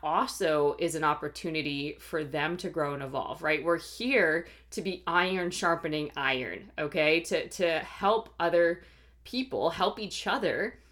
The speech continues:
to become more Christ-like, right? Now, that doesn't mean be a jerk, and that doesn't mean,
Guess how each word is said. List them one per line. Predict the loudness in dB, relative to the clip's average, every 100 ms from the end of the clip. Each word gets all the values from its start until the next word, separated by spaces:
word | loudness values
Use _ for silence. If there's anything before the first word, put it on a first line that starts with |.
| -20 -12
to | -8
become | -8 -2 0 0
more | 2 2 2
Christ-like, | 0 0 0 2 0 0 -10 _ _ 2
right? | 6 6 4 -6 -10 2
Now, | 6
that | 6
doesn't | 4 0 2
mean | 2 2 0 -2 -4
be | 0 2
a | 4
jerk, | 4 2 2 -6 -10
and | 0 2
that | 2
doesn't | 0 0
mean, | 0 2 0 -2